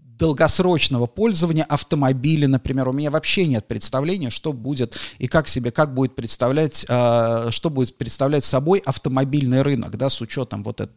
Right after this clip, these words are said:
а, там, того же сервиса, с учётом того, что, собственно, поставки так или иначе, они будут прекращ-, ну, они прекращены, да, поставки прекращены, а, тем более, что, а, допустим, даже санкции, да, а, распространяются на, а, дорогие автомобили.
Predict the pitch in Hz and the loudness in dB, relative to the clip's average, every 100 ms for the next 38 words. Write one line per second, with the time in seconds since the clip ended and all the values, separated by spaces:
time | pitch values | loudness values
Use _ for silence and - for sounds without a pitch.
0 | _ - - 113 98 110 127 117 107 110 | _ -12 -10 -8 -8 -2 -2 -2 -4 0
1 | - 208 180 160 - 156 - - - - | 2 2 2 2 2 0 -4 -10 -4 0
2 | 156 - 165 135 113 127 127 117 - 113 | 0 2 0 0 -2 0 0 -2 -4 -4
3 | 113 117 120 - - - 110 107 135 - | -4 -4 -4 -4 -4 -8 -10 0 0 4
4 | 180 123 - - 156 - 139 135 127 117 | 4 4 0 0 2 2 2 2 0 0
5 | 123 147 160 220 147 - 120 - 123 147 | 0 2 2 4 4 2 -2 -2 -6 -2
6 | 190 180 180 127 - 110 - 123 107 - | 0 0 -2 -4 -6 -4 -2 0 -2 -2
7 | 113 139 - - 160 - - - - 151 | -2 -4 -4 -6 -6 -8 -16 -14 -10 -8
8 | - 196 220 214 - - - 135 135 - | -6 -2 -2 -2 -6 -12 -4 0 2 2
9 | 143 170 156 120 120 120 120 120 117 117 | 2 4 2 2 0 0 0 2 2 2
10 | 131 127 120 113 113 117 110 - 180 190 | 0 0 -2 -2 0 0 0 0 2 2
11 | 180 - 165 151 143 156 139 123 123 127 | 0 0 2 2 4 4 4 2 2 2
12 | - - 135 139 135 127 113 - - 117 | 0 -2 -2 0 2 0 0 -2 -2 -2
13 | 117 113 113 110 - - 113 110 113 131 | -2 -2 -4 -6 -12 -8 -4 -2 -2 0
14 | 127 127 117 117 110 - 113 110 117 110 | 2 2 0 0 0 -2 -2 0 0 -4
15 | 85 | -4